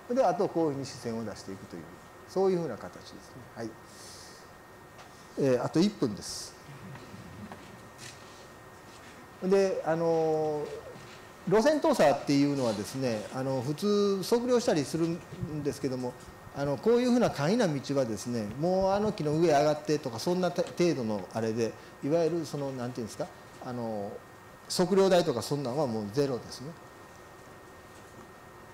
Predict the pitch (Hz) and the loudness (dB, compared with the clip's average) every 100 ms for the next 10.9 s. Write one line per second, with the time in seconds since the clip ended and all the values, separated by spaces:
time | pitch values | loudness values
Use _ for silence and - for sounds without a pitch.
0 | - - - - - - - - - - | -20 -20 -20 -20 -20 -20 -20 -20 -20 -20
1 | - - 131 143 165 123 120 117 123 127 | -18 -10 -4 -2 -2 -2 -6 -6 -8 -6
2 | 117 120 127 123 175 175 - - - - | -6 -6 -8 -8 -10 -10 -12 -20 -20 -20
3 | - - - 208 214 226 220 214 208 214 | -20 -18 -2 4 4 6 4 4 0 -6
4 | - 143 127 117 101 85 - - - 185 | 0 0 0 -4 -6 -8 -10 -14 -2 2
5 | 220 190 - 180 262 240 156 135 135 117 | 4 2 2 2 4 2 2 0 0 0
6 | 107 98 95 107 104 113 160 151 214 233 | 0 -2 -4 -4 -4 0 0 4 6 6
7 | 214 165 131 139 123 110 - 139 143 160 | 6 2 2 0 0 0 0 -4 0 0
8 | 185 190 131 131 139 113 117 123 131 117 | 2 2 0 -2 -2 0 0 0 -2 -2
9 | - 110 - - - - - 170 185 220 | -6 -10 -12 -16 -18 -18 -16 -10 0 4
10 | 240 - - - - 165 156 175 170 | 4 4 -8 -14 -2 2 4 2 0